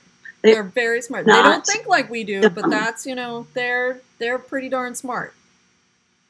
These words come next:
Speaker 1: They are so sophisticated, and especially nowadays when there's so much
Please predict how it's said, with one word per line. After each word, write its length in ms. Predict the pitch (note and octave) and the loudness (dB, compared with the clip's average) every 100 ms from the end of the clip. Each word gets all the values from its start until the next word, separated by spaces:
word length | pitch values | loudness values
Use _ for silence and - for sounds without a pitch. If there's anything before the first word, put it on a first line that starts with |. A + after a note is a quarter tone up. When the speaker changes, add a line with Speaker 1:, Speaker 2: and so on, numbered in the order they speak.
| _ _ | _ _
Speaker 1:
They 160 | A#3 C4 | 4 4
are 160 | A#3 | 6
so 300 | A#3 - B3 | 4 2 0
sophisticated, 840 | B3+ - A#3+ A#3 - - G3+ F#3+ G3 | -2 -4 0 0 0 0 2 2 0
and 140 | - | 0
especially 520 | G3 - A3 A3 A3 G3 | -2 2 4 4 4 4
nowadays 560 | G3 G3+ A3 F#3 F#3 | 4 4 4 2 2
when 160 | F#3+ F#3 | 2 2
there's 200 | F3+ F3 | 4 2
so 300 | - G#3 G#3 | 2 0 0
much 500 | G3+ G#3 - - | 0 -4 -4 -8